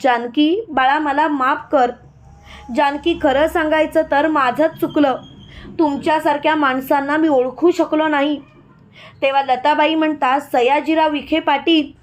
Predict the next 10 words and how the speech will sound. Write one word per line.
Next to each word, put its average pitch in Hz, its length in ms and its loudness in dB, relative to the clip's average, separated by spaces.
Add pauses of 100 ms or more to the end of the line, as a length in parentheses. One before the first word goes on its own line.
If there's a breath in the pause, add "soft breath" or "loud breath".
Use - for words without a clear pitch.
(560 soft breath)
माझा 277 460 0
तुमच्यावरती 320 680 0
विश्वास 302 500 0
नाही 294 280 -2
आहे, 254 140 -4 (640 loud breath)
कारण 294 280 0
तुम्ही 311 320 2
कितीही 320 540 0
काही 349 280 0
झालं 285 300 2